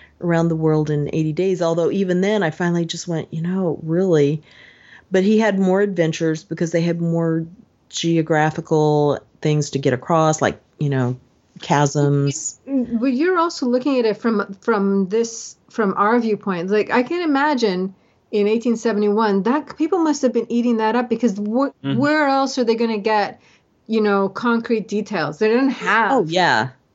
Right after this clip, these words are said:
Speaker 2: you know? So this is the
Speaker 1: Oh,
Speaker 2: sort of
Speaker 1: no.
Speaker 2: thing.
Speaker 1: Yeah.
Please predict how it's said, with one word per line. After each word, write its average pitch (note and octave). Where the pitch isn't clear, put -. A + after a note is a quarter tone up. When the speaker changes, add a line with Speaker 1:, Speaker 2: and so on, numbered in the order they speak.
Speaker 2:
you A3+
know? G3+
So -
this B3+
is B3
the C4+
Speaker 1:
Oh, -
Speaker 2:
sort A#3+
of G4+
Speaker 1:
no. F3
Speaker 2:
thing. G#3
Speaker 1:
Yeah. G3+